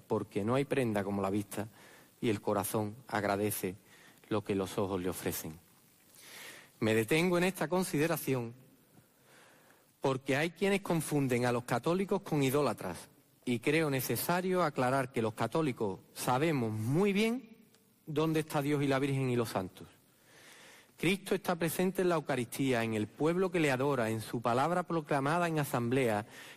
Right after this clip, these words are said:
y es que no es lo mismo tener veneración por una imagen que adorarla.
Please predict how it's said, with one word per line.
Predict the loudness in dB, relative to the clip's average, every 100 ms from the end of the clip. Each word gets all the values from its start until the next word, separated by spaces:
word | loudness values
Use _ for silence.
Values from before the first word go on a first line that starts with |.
| -2
y | 0
es | 0
que | 0 0
no | 2
es |
lo | 2
mismo | 2 2 2
tener | 0 0 2
veneración | 2 2 2 2 0 0
por | 0 2
una | 2
imagen | 2 2 2 0
que | 0
adorarla. | 0 2 0 0 -4